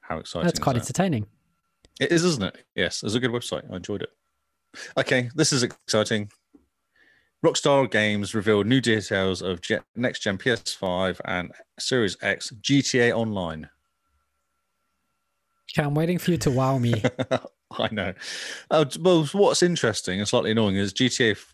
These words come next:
Speaker 1: Online is coming to PlayStation exclusively initially for the first three months, I think it's.
Speaker 2: Oh, yeah, so that's a game not to
Speaker 1: Yes.
Speaker 2: buy on Xbox Series X.
Speaker 1: Well, it's free, so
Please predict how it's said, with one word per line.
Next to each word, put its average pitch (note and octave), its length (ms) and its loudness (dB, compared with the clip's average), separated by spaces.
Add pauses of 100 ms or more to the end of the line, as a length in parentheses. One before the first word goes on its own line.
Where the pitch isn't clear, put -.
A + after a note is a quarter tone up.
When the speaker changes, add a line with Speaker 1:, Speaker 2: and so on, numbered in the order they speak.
(120)
Speaker 1:
Online A2 460 2
is F2+ 120 -4
coming G2+ 240 -2
to - 100 -6
PlayStation F#2 600 -2 (360)
exclusively A2 760 0
initially F#2+ 460 -2
for F2+ 100 -14
the G2+ 80 -14
first - 260 0
three B2 140 -2
months, D#3 280 -6
I C#3+ 40 -12
think C3+ 180 -6
it's. - 320 -6 (920)
Speaker 2:
Oh, G#3 100 2
yeah, C#3+ 160 2
so D#3 200 0
that's E3 220 0
a D3+ 40 2
game C#3+ 260 0
not C#3 200 0
to C3+ 80 2
Speaker 1:
Yes. A#2 220 4
Speaker 2:
buy B2+ 60 0
on A2+ 300 -6
Xbox C3+ 420 -2
Series B2 340 0
X. - 340 -2 (840)
Speaker 1:
Well, D#3+ 120 6
it's C3 140 0
free, C3+ 340 2
so G2+ 380 4